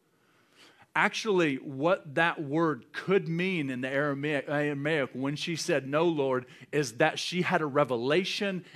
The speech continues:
in that moment that he was actually the Messiah. <laughs>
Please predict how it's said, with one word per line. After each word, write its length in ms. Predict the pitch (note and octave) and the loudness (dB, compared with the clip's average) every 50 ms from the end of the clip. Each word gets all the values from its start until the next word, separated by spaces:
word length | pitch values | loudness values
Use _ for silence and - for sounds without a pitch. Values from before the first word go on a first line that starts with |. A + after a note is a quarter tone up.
| - _ | -16 _
in 240 | - E3+ F3+ F#3+ F3+ | -2 0 0 2 2
that 200 | F#3 F3+ F3 - | 2 2 2 0
moment 600 | F3+ D#3+ E3 F3 F#3 F#3+ E3+ D3 C#3 C3+ B2+ B2 | -2 0 2 2 2 2 2 0 -2 -4 -2 -2
that 120 | B2 B2+ G#2 | -4 -4 -4
he 240 | - - - F3+ | -4 -6 -4 -4
was 240 | F#3 D#3 C#3+ C3 A#2+ - - | -2 -2 -2 -4 -4 -4 0
actually 520 | D#3 D#3 F3 E3+ - - E3+ C#3 C3 C3+ | 2 2 2 0 -4 -6 -6 -4 -4 -6
the 120 | B2 A2+ A#2 | -6 -6 -6
Messiah. 600 | A#2 A#2+ A2+ - D3+ C3 A#2+ A2+ G2+ F#2 D#2 - | -6 -6 -6 -2 -2 0 0 0 -2 -4 -6 -10
<laughs> 60 | _ | _